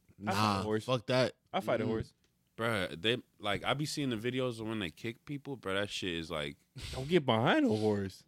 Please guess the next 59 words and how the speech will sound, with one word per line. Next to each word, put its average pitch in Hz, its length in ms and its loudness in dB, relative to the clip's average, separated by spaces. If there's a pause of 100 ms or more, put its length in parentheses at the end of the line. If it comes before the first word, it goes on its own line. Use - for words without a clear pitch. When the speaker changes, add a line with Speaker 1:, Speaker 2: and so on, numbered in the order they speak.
(140)
Speaker 3:
holy 101 420 -4
shit! 92 540 -2 (300)
I 110 60 -4
mean, 135 220 2
but 139 80 2
even 139 420 0
if 120 220 -4
you're 104 400 2
in 101 160 -6
front 143 220 -2
of 139 40 -2
Speaker 1:
They 190 80 10
Speaker 3:
a - 20 4
Speaker 1:
do, 226 120 10
like, 170 160 12
the 151 60 12
little, 131 260 12
like, 107 240 8
kinda 107 260 2
stomp 139 380 -2
shit, 113 180 -4
but, 107 220 -2
Speaker 3:
Yeah. 87 160 -14
Speaker 1:
like, 101 200 -10 (1500)
nigga, 131 180 -6
you, 151 220 4
I 170 60 8
feel 185 160 4
like 151 80 8
you 147 120 6
can, 123 160 8
like, 101 300 6 (680)
sidestep 120 480 8
the - 60 -4
fuck - 300 6
out - 80 6
of - 100 -2
a 113 40 2 (100)
horse. 139 140 8 (100)
Speaker 3:
And 143 320 0
a 110 120 0
jump. 123 420 2
What 120 140 0
if 127 80 -4
that 113 160 0
hoe 104 180 0
jump? 107 340 -4 (1300)
I 180 120 -6
don't 110 140 0
know. 120 100 4
I 117 120 4
feel 147 160 -2
like 95 120 -2
a 85 40 -6
horse 104 260 0
is - 40 -14
way 98 180 0
too 95 180 -6
unpredictable. 78 580 -10